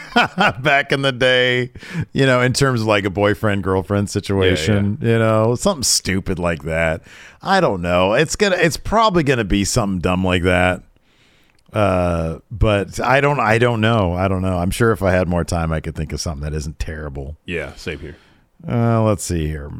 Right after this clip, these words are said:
Speaker 1: Uh, Blake Whitehouse, what's more likely to happen? A Raw without a distraction, a heel distraction win finish, or a Dynamite with two women's matches? I think what's, I mean,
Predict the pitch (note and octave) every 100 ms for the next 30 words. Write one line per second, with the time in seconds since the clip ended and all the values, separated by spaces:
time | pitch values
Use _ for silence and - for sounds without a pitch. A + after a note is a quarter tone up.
0 | - - _ _ _ _ _ _ _ _
1 | - - A2+ A#2 A2+ A2 G#2+ G2+ G2+ F#2
2 | A2 A2+ G2 F2+ D#2 D2 - - A#2 A2
3 | G#2 G2+ - F2 F2+ E2+ - D#2 E2+ A2
4 | C3+ B2+ - A#2 G#2+ F#2+ F#2 - G#2 G#2
5 | - - F2+ - C#3+ C3 G#2+ - G#2 G#2+
6 | - F#2+ F#2+ G2+ F2 - A2 A2 - -
7 | _ _ _ _ _ _ F#2+ F2 D2+ A2
8 | A#2+ B2 B2 A2+ F#2+ - - - C#3 C3
9 | G2+ G#2+ G#2+ G2 E2 F2+ E2 D2+ A1 G#1
10 | - - - _ _ - - _ _ _
11 | - _ _ _ _ _ _ - - -
12 | - G3 A3 C#4+ A#3 G3+ - C3 C#3